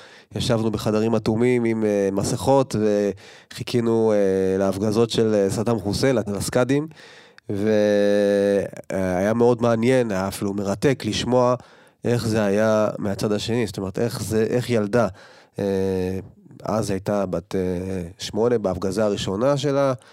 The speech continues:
אה, ומאוחר יותר ב-, בת שלוש עשרה במלחמת, אה, המפרץ השנייה, איך היא חוותה את כל ה-, את כל האירוע הזה. אה, כן, בהחלט היה מעניין.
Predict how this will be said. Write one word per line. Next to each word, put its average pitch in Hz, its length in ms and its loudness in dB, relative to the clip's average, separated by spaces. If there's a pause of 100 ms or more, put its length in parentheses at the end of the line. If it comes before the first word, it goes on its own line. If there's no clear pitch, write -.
(360)
אה, 101 140 -6
ומאוחר 95 360 -4
יותר 101 380 -4
ב-, 85 400 -4
בת - 120 -8
שלוש 147 280 0
עשרה 143 340 -2
במלחמת, 117 720 -6
אה, 107 200 0
המפרץ 110 400 -4
השנייה, 123 340 0 (440)
איך 127 240 -2
היא 135 140 0
חוותה 110 420 -2
את 104 80 -4
כל 104 220 -4
ה-, 92 380 -4 (540)
את - 80 -12
כל 113 200 0
האירוע 104 380 0
הזה. 110 260 -2 (680)
אה, 92 880 -4
כן, 160 200 -2
בהחלט - 280 -8
היה 120 80 -2
מעניין. 120 380 -4